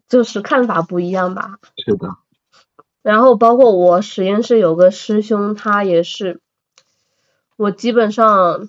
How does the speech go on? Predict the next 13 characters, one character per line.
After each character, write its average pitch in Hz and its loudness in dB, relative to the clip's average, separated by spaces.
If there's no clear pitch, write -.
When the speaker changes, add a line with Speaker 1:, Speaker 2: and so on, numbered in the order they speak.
Speaker 1:
就 240 2
他 233 0
基 254 -4
本 220 2
上 202 0
大 254 2
多 180 0
数 190 -6
的 175 4
时 180 -8
间 180 4
都 185 0
是 180 -8